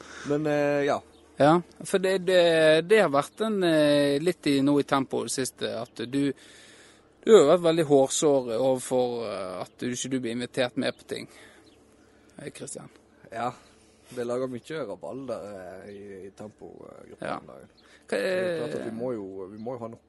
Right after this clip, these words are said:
Speaker 1: eh, å, å holde på med
Speaker 2: Ja.
Speaker 1: når du ikke kan spille fotball.
Speaker 2: Eh, du, eh, synes du det berettiger det sinne og frustrasjonen vår da har for ikke bli invitert med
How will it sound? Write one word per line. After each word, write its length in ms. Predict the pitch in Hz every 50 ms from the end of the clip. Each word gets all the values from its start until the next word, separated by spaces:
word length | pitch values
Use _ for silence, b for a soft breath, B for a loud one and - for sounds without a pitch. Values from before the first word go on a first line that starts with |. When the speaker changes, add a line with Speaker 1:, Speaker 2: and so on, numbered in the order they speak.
| _ - 131
Speaker 1:
eh, 520 | 120 110 101 90 - - - - - 113
å, 360 | 117 98 - - - - 62 64 62 - - - - - -
å 40 | -
holde 160 | 107 104 98
på 200 | _ - 98 - 78
med 100 | - 104 -
Speaker 2:
Ja. 120 | 139 127 131
Speaker 1:
når 100 | 120 113
du 60 | 110
ikke 100 | 104 -
kan 80 | - 110
spille 180 | - 110 107
fotball. 260 | 110 104 _ - 104 - _ _ _ _ b b b b b b b b b b b
Speaker 2:
Eh, 180 | - - - 160
du, 140 | 175 196 220
eh, 440 | 226 214 202 185 175 160 143 143
synes 220 | 160 - 220 208 -
du 80 | 208
det 160 | 180 180 170 151
berettiger 720 | 160 160 160 185 - _ _ - 165 143 131 127 123 123
det 380 | 143 151 156 151 143 135 131 127
sinne 640 | - - - 139 131 131 131 139 151 160 156 151 120
og 80 | 127 123
frustrasjonen 720 | - 139 131 - - 123 - - 160 151 143 139 131 123 120
vår 160 | 117 120 120
da 120 | 127 127 123
har 360 | 131 139 135 139 131 117 117
for 160 | - - 117
ikke 160 | 123 - 127 123
bli 100 | 120 104
invitert 480 | 117 110 120 - - 131 127 120 - -
med 220 | 127 123 127